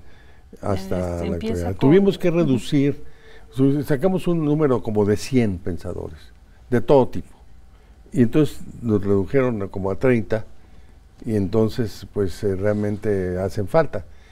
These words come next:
Speaker 2: Pero luego se ha hecho aquí, eh, está aquí en la exposición, yo
Speaker 1: Ujú.
Speaker 2: acabo de darle una vista,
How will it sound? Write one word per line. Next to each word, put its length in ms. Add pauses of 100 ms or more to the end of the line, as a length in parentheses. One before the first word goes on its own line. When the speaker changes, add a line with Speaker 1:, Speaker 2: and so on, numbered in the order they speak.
(400)
Speaker 2:
Pero 220
luego 340
se 140
ha 120
hecho 260
aquí, 460
eh, 720
está 240
aquí 240
en 60
la 60
exposición, 680 (720)
yo 160
Speaker 1:
Ujú. 80
Speaker 2:
acabo 240
de 60
darle 240
una 220
vista, 420